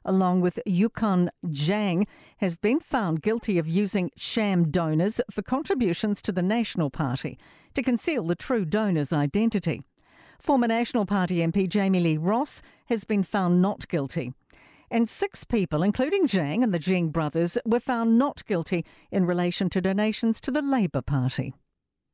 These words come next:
A warning to people travelling in the lower North Island. Unseasonably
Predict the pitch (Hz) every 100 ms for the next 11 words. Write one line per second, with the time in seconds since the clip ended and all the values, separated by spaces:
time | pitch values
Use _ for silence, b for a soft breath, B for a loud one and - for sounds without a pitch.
0 | b b b b b b - 254 311 311
1 | 262 247 269 247 226 254 262 240 208 202
2 | 208 240 226 214 214 220 - - 214 220
3 | 226 233 277 269 B B B 175 160 -
4 | 214 214 196 170 180 175